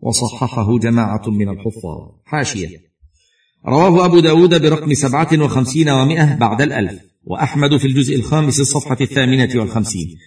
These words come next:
والنسائي برقم سبعة وخمسين وخمسمائة بعد الألف، وابن ماجه برقم ثلاثة وخمسين وستمائة بعد الألف، والدارقطني، وقال: "حسن ثابت"، وصححه جمع،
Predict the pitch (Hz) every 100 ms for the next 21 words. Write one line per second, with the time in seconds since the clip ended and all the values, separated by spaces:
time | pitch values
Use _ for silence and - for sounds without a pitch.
0 | _ 117 135 123 131 143 156 147 135 135
1 | 131 127 120 131 139 135 127 123 117 135
2 | 139 120 123 123 127 131 123 95 110 107
3 | 123 151 160 156 - _ - 156 156 139
4 | 113 101 98 127 127 131 127 123 123 143
5 | 147 139 131 123 117 139 139 120 131 -
6 | 123 107 92 113 113 120 160 165 165 -
7 | _ - 147 147 131 127 - 120 90 -
8 | - 113 117 107 98 95 110 117 139 156
9 | 151 165 131 95 - - _ _ - 107
10 | - 101 104 107 104 107 98 104 139 113
11 | 139 127 104 151